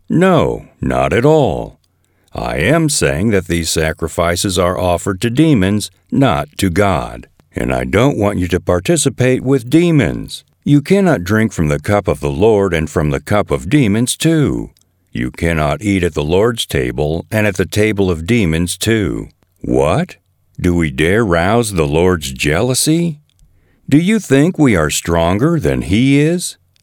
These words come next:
You say, "I am allowed to do anything,"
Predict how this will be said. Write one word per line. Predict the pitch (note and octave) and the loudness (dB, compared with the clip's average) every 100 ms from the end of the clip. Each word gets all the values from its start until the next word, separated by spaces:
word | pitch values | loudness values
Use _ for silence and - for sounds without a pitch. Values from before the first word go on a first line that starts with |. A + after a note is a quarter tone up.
| _ _ _ - | _ _ _ -4
You | F2+ F2+ | -2 0
say, | - F#2+ E2+ D#2+ D#2 D#2 _ _ - | 0 0 0 -2 -4 -6 _ _ -2
"I | E3+ F#3+ | 2 4
am | D3+ | 4
allowed | A2+ G#2+ G#2 A2 | 2 2 0 0
to | C3 | -2
do | B2 E3 | 2 2
anything," | F3 F#3+ G3 D#3 - D2+ B1 A1+ | 4 2 2 2 0 -2 -2 -8